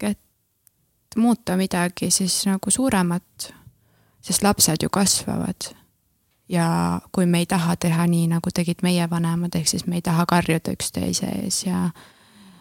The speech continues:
kasvatada neid nagu väga pingelises õhkkonnas, sest emana, see käib ka kaassõltuvuse ko-, juurde üldiselt, aga tegelikult ka kõige kohta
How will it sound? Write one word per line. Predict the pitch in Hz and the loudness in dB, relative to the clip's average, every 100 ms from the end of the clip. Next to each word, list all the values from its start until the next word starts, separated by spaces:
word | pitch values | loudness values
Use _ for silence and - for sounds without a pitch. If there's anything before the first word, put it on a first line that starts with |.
| - | -12
kasvatada | - 165 175 - 175 180 | -2 0 0 0 2 2
neid | 175 175 | 2 2
nagu | 180 175 | 0 2
väga | 175 170 160 | 2 2 0
pingelises | - 175 165 170 165 170 240 | 2 2 2 0 0 2 2
õhkkonnas, | - 180 175 175 - - _ _ _ - _ - | 0 -2 0 0 -4 -8 _ _ _ -20 _ -4
sest | 180 - - | 0 0 2
emana, | 202 202 165 - - 170 - _ _ _ _ _ _ - | 4 4 2 -2 -2 -4 -8 _ _ _ _ _ _ -14
see | 180 196 | -6 -4
käib | 208 202 - | 0 -2 -2
ka | - | -4
kaassõltuvuse | 277 190 - 180 - 175 175 180 180 | 0 0 0 -4 -8 -14 -10 -6 -4
ko-, | - - _ _ _ | -6 -8 _ _ _
juurde | 196 180 180 | -8 -4 0
üldiselt, | 202 285 233 190 180 175 - | 0 0 0 0 0 -2 -2
aga | 180 175 | -2 -2
tegelikult | 226 247 196 _ _ _ _ _ _ _ - | -2 -2 -4 _ _ _ _ _ _ _ -8
ka | 170 | -6
kõige | - - 415 285 | -4 -2 0 -2
kohta | 233 214 - 208 | -2 -4 -4 -4